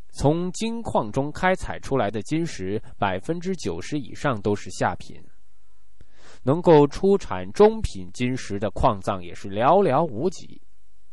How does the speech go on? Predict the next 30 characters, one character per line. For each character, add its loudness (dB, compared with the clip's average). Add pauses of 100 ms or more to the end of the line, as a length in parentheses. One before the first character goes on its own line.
(480)
每 0
一 -2
次 -8
现 -2
世 -2 (180)
都 6
会 0
掀 -2
起 -10
腥 -2
风 -2
血 0
雨。 -8 (3250)
原 4
本 2
这 0
个 -4
消 4
息 -4
三 0
巨 -4
头 -2
内 0
部 -4
也 -8
是 -6
严 -2
格 0
保 -4
密 -6